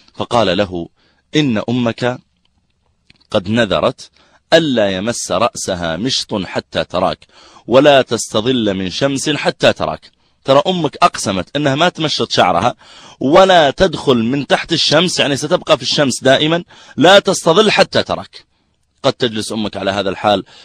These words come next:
آه، شهرين، ثلاثة أشهر، يعني أنت لا بد أن تبرها. فرق قلبه لها وبدأ يفكر، يقول: "أمي، طيب، مشكلة، لا بد أن أرجع وأترضاها." صحيح أن أمه لم تسلم بعد، لكن كذلك يجب برها.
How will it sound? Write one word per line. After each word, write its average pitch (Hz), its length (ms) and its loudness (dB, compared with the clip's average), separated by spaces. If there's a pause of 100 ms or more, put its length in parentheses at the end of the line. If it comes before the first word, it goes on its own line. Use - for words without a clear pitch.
(160)
آه، 95 380 2
شهرين، 107 600 -2
ثلاثة 92 420 -4
أشهر، 156 400 -2
يعني 123 400 -6
أنت 139 160 -4
لا 160 120 4
بد 156 220 0
أن 147 140 -2
تبرها. 135 480 -2 (640)
فرق 143 340 0
قلبه 90 480 -6
لها 85 280 -8 (240)
وبدأ 123 280 -2
يفكر، 113 400 -6
يقول: 135 300 -8
"أمي، 131 400 -8
طيب، 135 300 -8
مشكلة، 127 440 -8
لا 135 140 0
بد 123 240 -6
أن 131 140 -4
أرجع 120 360 -4
وأترضاها." 127 800 0 (500)
صحيح 202 380 2
أن 180 120 2
أمه 170 400 2
لم 165 140 2
تسلم 127 420 -2
بعد، 92 300 0
لكن 87 280 -14
كذلك 135 540 2
يجب 170 260 -2
برها. 123 540 0